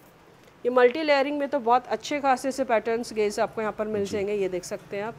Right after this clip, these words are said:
Speaker 2: इयररिंग्स देख सकते हैं आप इसके साथ
Speaker 1: बिल्कुल।
Speaker 2: डबल लेयर में।
Speaker 1: ठीक
Speaker 2: उसके
Speaker 1: है।
Speaker 2: बाद आइए मैम, आपको लॉन्ग के अंदर अपनी हाई क्वालिटी प्रीमियम डिजाइंस दिखाते हैं। देखिए।
Speaker 1: हम्म, ये देखिए, ये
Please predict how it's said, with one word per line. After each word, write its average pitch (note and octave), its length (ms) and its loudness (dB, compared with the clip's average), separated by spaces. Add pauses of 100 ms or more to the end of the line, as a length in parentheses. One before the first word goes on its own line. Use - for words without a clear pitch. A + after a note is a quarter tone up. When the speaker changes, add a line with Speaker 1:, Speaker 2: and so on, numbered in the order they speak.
(160)
Speaker 2:
इयररिंग्स A2+ 400 0
देख A#2 140 -2
सकते - 320 -6
हैं A2+ 60 0
आप A2 160 -2
इसके A2 240 -6
साथ A#2 220 2
Speaker 1:
बिल्कुल। E3 380 -8
Speaker 2:
डबल G#2+ 260 6
लेयर G#2+ 280 4
में। B2+ 180 -2
Speaker 1:
ठीक - 960 -12
Speaker 2:
उसके - 160 -2
Speaker 1:
है। F#3+ 60 8
Speaker 2:
बाद F3+ 200 12
आइए C3 240 10
मैम, B2+ 220 6
आपको A#2+ 280 6
लॉन्ग A2+ 320 6
के C3 100 2
अंदर A#2 300 4
अपनी A#2+ 320 -2
हाई A#2 320 2
क्वालिटी A#2 460 4
प्रीमियम A#2 420 -4
डिजाइंस G2 420 -4
दिखाते F#2+ 380 -10
हैं। C3+ 140 -10
देखिए। F#3+ 220 -8
Speaker 1:
हम्म, F#3+ 300 -6 (640)
ये F#3 100 -8
देखिए, F3 320 -10 (520)
ये A#3+ 80 0